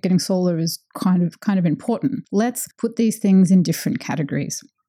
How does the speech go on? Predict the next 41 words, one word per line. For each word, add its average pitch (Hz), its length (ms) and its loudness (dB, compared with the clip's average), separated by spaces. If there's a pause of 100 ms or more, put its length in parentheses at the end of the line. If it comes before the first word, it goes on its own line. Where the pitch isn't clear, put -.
(140)
The 196 80 2
once-off 185 800 -2
big 185 220 -4
changes 175 640 2
matter 196 460 2
and 196 100 6
they 196 60 6
make 185 180 2
a 190 60 -2
big 160 240 -4
impact. - 480 -2 (180)
And 196 240 0
they 190 320 -4
are 175 400 -2
firmly 220 720 0
in 196 240 2
the 175 120 2
individual 175 720 2
action 160 420 -2
camp. - 440 -4 (260)
You 196 60 2
can 185 300 4
put - 260 -4
a 185 40 -4
whole 202 220 -2
lot 190 120 0
of 175 80 -4
government 190 340 2
incentives 262 500 -2
together. 254 460 -2 (100)
You 175 140 2
can 180 240 2
put 175 140 0
a 160 40 -2
program 247 480 -2
together 233 300 0
to 214 100 0
help 180 200 -2
market 233 340 0
to 233 100 -4
people. 254 440 -2